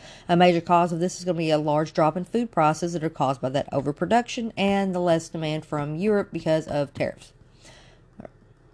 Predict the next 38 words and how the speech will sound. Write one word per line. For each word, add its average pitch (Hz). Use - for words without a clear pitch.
right, -
the 151
human 185
cost 143
of 117
this. -
Now, 135
a -
lot 151
of 180
people 185
are 170
gonna 170
experience 175
a -
loss 160
of 165
self-worth. 170
A 143
lot 139
of 127
fra-, 151
families 196
are 185
gonna 175
break 151
up. -
The 160
marriage 165
rate 160
and 156
the 147
birth 165
rate 160
are 147
both 165
gonna 170
decline. 160